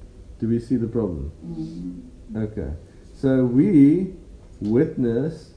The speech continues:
Speaker 1: effectively, not only when we understand that that person, we can identify the person is wearing the helmet, but we effective, we're effective in witnessing when we're sure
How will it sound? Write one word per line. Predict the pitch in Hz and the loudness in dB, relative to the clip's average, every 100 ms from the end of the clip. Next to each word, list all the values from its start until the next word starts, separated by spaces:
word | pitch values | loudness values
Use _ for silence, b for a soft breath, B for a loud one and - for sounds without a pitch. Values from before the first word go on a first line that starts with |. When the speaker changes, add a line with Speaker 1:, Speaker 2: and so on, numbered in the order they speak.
| - - - | -20 -12 -10
Speaker 1:
effectively, | 113 160 165 - 151 101 85 87 135 - - | -4 0 0 0 -2 0 -4 -4 -8 -14 -8
not | 127 156 | -4 0
only | 160 151 | 0 2
when | 135 131 | 2 2
we | 123 | 2
understand | 113 113 107 - 127 117 | 0 -2 -4 -2 -2 0
that | 104 98 | -2 -2
that | 107 - | -4 -4
person, | 151 156 160 135 117 110 | -2 -2 -2 -4 -4 -4
we | 107 | -4
can | - 110 | -4 -2
identify | 104 117 117 120 | -2 -4 -4 -4
the | 104 | -4
person | 92 135 135 139 127 | -2 0 -2 -2 -4
is | 98 | -2
wearing | 98 98 | -2 -2
the | 90 | -4
helmet, | 85 82 98 107 - B B B B - | -6 -6 -6 -8 -14 B B B B -6
but | 107 | -2
we | 117 117 | 0 0
effective, | 113 151 143 143 135 - | -2 -4 -2 0 -2 -2
we're | 107 113 | -4 -2
effective | 113 156 156 147 127 | -2 -2 -4 -2 -4
in | 117 | -2
witnessing | 110 113 117 110 117 | -2 -4 -6 -6 -2
when | 110 113 | 0 0
we're | 123 143 | 2 0
sure | - 156 110 | 0 0 0